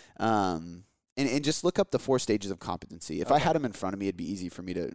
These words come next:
Speaker 1: dial 'em out. But,
Speaker 2: Very
Speaker 1: like,
Speaker 2: interesting.
Speaker 1: very
Speaker 2: Yeah.
Speaker 1: interesting topic. I actually, I've heard of, it's been around for probably decades. But I got, uh, my mind refreshed from that book I'm listening to, uh, It Takes What It Takes. He talks about that. Um, but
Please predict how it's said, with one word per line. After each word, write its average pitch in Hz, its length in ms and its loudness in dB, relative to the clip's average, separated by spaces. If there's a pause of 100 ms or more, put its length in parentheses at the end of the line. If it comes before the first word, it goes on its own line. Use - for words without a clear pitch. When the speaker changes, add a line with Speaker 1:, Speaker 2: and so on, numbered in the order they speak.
(120)
Speaker 1:
dial 95 160 -2
'em 92 80 -6
out. 101 160 2
But, 98 80 6
Speaker 2:
Very - 120 4
Speaker 1:
like, 101 80 6
Speaker 2:
interesting. - 360 -8 (120)
Speaker 1:
very 135 160 6
Speaker 2:
Yeah. 127 60 4
Speaker 1:
interesting 110 280 -6
topic. - 320 -2 (340)
I 107 80 6
actually, 131 300 2 (440)
I've 101 120 0
heard 156 220 4
of, 117 80 6
it's - 180 -2
been 135 140 2
around 98 180 0
for 87 140 -8 (520)
probably 92 200 -4
decades. - 440 -8 (680)
But 110 120 6
I 98 100 8
got, 90 200 4 (180)
uh, 92 180 4
my 92 140 -2
mind 95 360 0
refreshed 95 420 -2
from - 200 -4
that 87 160 -8
book 92 200 -2
I'm 85 100 -8
listening 82 360 -4
to, - 60 -6
uh, 85 300 -4
It - 100 -8
Takes - 240 -2
What 78 100 -4
It 76 80 -8
Takes. - 420 -4 (140)
He 107 120 -12
talks - 280 -4
about - 240 -4
that. - 240 -4 (560)
Um, 78 600 0 (640)
but 92 460 6